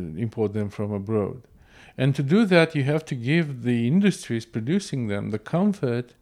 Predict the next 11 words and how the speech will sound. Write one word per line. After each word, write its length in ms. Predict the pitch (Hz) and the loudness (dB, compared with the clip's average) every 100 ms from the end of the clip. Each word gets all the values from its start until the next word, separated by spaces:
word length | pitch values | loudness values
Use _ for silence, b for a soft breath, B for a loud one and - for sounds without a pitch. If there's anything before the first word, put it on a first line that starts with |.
| b b b b b b | b b b b b b
that 260 | - 135 139 | 0 0 0
it, 260 | 131 - 131 | -6 -8 0
that 220 | 135 131 | 0 0
it 240 | 123 - | -4 -8
pays 540 | - 196 202 185 143 117 | 2 4 6 4 2 0
investing 760 | 113 107 113 110 - 117 113 | 0 2 0 0 -4 -6 -2
in, 200 | 107 104 | -2 -2
in 180 | 104 104 | -4 -2
being 280 | 107 107 104 | 0 0 -2
efficient 800 | 101 - 107 - 110 107 104 92 | -4 -4 -6 -6 -10 -8 -10 -10
and, 320 | 117 110 | -12 -12